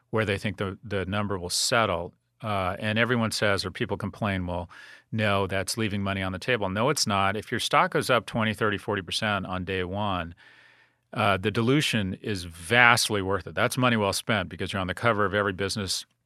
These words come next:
section the next day. It kinda dictates your firm. It's the management team and the equity is a winner and creates hopefully an upward spiral with more cheap capital that you can reinvest in the company, uh, which creates greater innovation, which creates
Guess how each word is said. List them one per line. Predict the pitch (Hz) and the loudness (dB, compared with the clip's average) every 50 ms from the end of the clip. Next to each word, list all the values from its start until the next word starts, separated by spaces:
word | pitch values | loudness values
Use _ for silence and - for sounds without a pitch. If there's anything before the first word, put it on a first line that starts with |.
| _ _ _ _ _ _ _ _ - | _ _ _ _ _ _ _ _ -6
section | - - - 123 107 92 - - | -4 2 4 4 4 4 2 -2
the | 113 107 | -2 0
next | 101 101 104 104 - - | 0 0 0 0 -2 -4
day. | - 110 104 101 95 92 92 92 98 - | -2 0 0 0 0 -2 -2 -4 -8 -8
It | - 104 104 - | -8 -10 -8 -6
kinda | - - 110 98 | -4 -4 -4 -4
dictates | 90 - 120 110 - - 113 104 - - | -2 -4 -4 -4 -2 -2 -2 -2 -2 -4
your | - 95 | -6 -8
firm. | - - - 135 117 110 107 104 | -8 -4 -2 0 0 0 0 -2
It's | 92 85 - - _ | -4 -6 -8 -10 _
the | - | -8
management | 95 104 107 110 113 107 - - 101 | -4 -2 0 0 0 -2 -4 -6 -6
team | - 117 104 | -4 -4 -4
and | 95 92 | -4 -2
the | 92 | -2
equity | 104 104 - 113 104 | -2 -2 -2 -2 -4
is | 98 90 | -4 -4
a | 101 95 | -4 -6
winner | 92 98 98 98 95 | -6 -4 -4 -4 -4
and | 90 85 | -6 -6
creates | - - 107 98 90 | -4 -2 -2 -2 -2
hopefully | - - 104 92 - 117 95 | -4 -6 -6 -6 -4 -6 -4
an | 90 | -4
upward | 95 95 - - 98 - | -4 -6 -6 -6 -6 -4
spiral | - - - 101 98 101 101 98 98 95 | -4 -2 0 2 4 4 4 2 2 0
with | 90 90 - | -2 -4 -4
more | 101 101 92 | -4 -4 -4
cheap | 90 - - 98 - | -4 -4 -6 -2 2
capital | - 160 165 160 160 151 147 | 6 6 6 6 6 4 2
that | 123 117 | 2 2
you | 113 | 0
can | 101 107 101 | 0 0 -2
reinvest | 101 98 98 98 87 - | -2 0 0 0 0 -2
in | 107 | -4
the | 90 | -4
company, | 92 - 147 151 143 - 139 127 123 117 110 104 - - - - - - - - - - - _ _ | 2 4 4 4 4 4 2 4 4 4 2 0 -2 -10 -16 -18 -18 -18 -18 -20 -20 -20 -20 _ _
uh, | 107 104 98 | -2 0 0
which | 98 92 101 98 - - | 0 -2 -2 -4 -4 -2
creates | - 110 101 95 92 90 - - | 0 0 2 2 0 -2 -2 -2
greater | - 113 104 101 92 98 | 0 2 2 2 2 0
innovation, | 98 98 101 98 143 156 156 151 - - 160 139 135 131 127 123 120 120 | 0 -2 2 4 4 6 6 6 4 4 4 4 6 6 4 4 2 0
which | 104 101 - - | -2 -4 -6 -6
creates | - - 110 101 101 92 - - | -6 -2 -2 -2 -2 -2 -4 -8